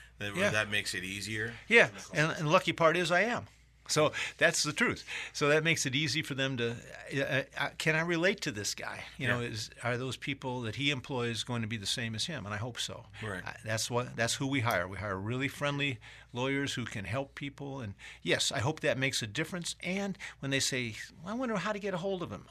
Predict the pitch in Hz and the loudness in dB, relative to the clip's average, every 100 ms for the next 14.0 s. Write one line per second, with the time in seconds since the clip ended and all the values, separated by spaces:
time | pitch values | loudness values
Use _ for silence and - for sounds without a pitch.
0 | - 120 127 147 160 196 120 82 - - | -2 2 2 2 0 -2 -4 -4 -6 -6
1 | - - - 123 156 - 101 135 - - | -10 -18 -6 -2 0 0 0 0 -4 -12
2 | - - - - 131 127 123 156 135 131 | -14 -18 -10 -2 0 2 2 4 4 4
3 | - 127 135 - 127 117 113 - 127 143 | 2 2 2 2 0 -4 -6 -4 0 2
4 | - 120 - 139 135 117 - 131 113 135 | 2 0 4 4 4 2 -2 0 0 -2
5 | 127 127 110 107 - - - - 120 127 | 0 0 -2 -2 -8 -18 -10 -2 0 2
6 | 123 120 123 - - 147 143 - 139 143 | 0 -4 0 0 4 4 4 -2 -4 -4
7 | - - - - - 107 104 104 - 147 | -10 -20 -20 -20 -6 -4 -2 -4 0 0
8 | 147 - 143 139 135 - 113 - - 135 | 0 -4 -4 -2 -4 -6 -4 -4 2 2
9 | 139 139 139 123 - 127 - 139 - 151 | 4 2 -2 -4 -4 -2 0 0 -2 -2
10 | 143 - - 120 110 - 135 139 104 92 | -2 -2 -2 -4 -6 -2 0 0 -2 -4
11 | 117 147 165 160 - - 117 110 127 214 | -4 -2 -4 -6 -10 -8 -6 -2 0 2
12 | 233 269 214 - 254 240 - 175 220 202 | 0 -2 -2 -4 -4 -6 -6 -6 -4 -4
13 | 196 156 139 - 202 180 165 135 113 | -4 -4 -6 -2 -2 -2 -4 -4 -4